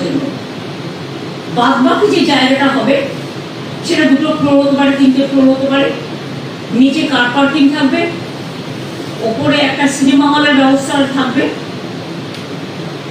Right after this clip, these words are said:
কারণ অনেকেই জেলায় সিনেমা দেখতে ভালোবাসে,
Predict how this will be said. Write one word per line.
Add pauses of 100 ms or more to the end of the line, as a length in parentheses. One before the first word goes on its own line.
(1040)
কারণ
অনেকেই
জেলায়
সিনেমা
দেখতে
ভালোবাসে,